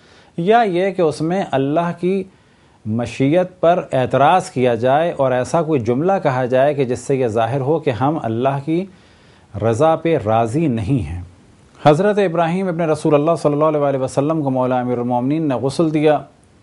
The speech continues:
اور اس کے بعد دفن کے لیے قبر کھودی گئی، اور روایات میں نقل ہوا کہ رسول اللہ صلی اللہ علیہ وآلہ وسلم نے اپنے ہاتھ سے قبر کو صاف کیا، قبر کو ہموار کیا اور حضرت ابراہیم کو اس قبر میں دفن کیا گیا۔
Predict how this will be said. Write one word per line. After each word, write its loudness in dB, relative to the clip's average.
اور 0
اس -8
کے -2
بعد 4
دفن 2
کے -2
لیے 0
قبر 0
کھودی 2
گئی، 2
اور -4
روایات 0
میں -2
نقل -4
ہوا 0
کہ -4
رسول -2
اللہ 0
صلی -2
اللہ 0
علیہ 0
وآلہ 0
وسلم -2
نے -4
اپنے -6
ہاتھ 2
سے 4
قبر -2
کو 0
صاف 0
کیا، 0
قبر -2
کو -2
ہموار 2
کیا 0
اور 4
حضرت 0
ابراہیم 0
کو 2
اس -8
قبر 0
میں -2
دفن -4
کیا -4
گیا۔ -6